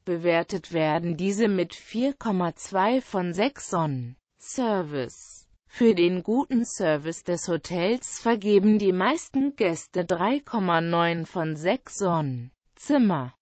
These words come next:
Akzeptable drei Komma sechs von sechs Sonnen wurden für den Zustand der Zimmer vergeben. Hotel allgemein. In der Kategorie Hotel allgemein bekommt das Hotel eine mittelmäßige Bewertung.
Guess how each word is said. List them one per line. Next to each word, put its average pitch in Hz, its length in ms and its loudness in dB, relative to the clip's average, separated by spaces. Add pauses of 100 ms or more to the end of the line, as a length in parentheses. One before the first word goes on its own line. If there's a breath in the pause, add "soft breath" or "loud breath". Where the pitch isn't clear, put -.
(120)
Akzeptable 214 960 -2
drei 208 380 2
Komma 190 460 0
sechs 160 540 -2
von 196 320 0
sechs 208 400 -4
Sonnen 226 360 2
wurden 185 260 2
für 190 200 -2
den 170 240 0
Zustand 262 680 -4
der 240 180 2
Zimmer 254 400 6
vergeben. 147 680 -2 (240)
Hotel 233 460 2
allgemein. 180 880 2 (180)
In 240 220 8
der 190 160 8
Kategorie 175 1000 0
Hotel 202 460 0
allgemein 180 840 2
bekommt 196 560 0
das 190 240 -4
Hotel 170 460 -2
eine 175 300 0
mittelmäßige 180 880 0
Bewertung. 147 920 -4